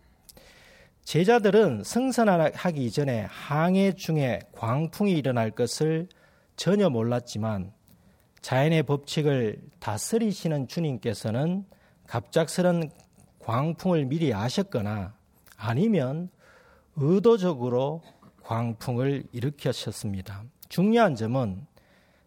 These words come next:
주님의 의도가 무엇이며 왜 먼저 의도적으로 잠을 주무셨느냐입니다. 우리가 믿는 하나님은 어떤 분이십니까?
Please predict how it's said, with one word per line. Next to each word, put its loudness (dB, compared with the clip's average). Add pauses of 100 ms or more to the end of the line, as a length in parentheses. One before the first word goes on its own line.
주님의 4
의도가 2
무엇이며 -4 (540)
왜 2 (400)
먼저 -2 (440)
의도적으로 -2 (360)
잠을 -2
주무셨느냐입니다. -4 (2250)
우리가 6
믿는 2
하나님은 2
어떤 -2
분이십니까? -6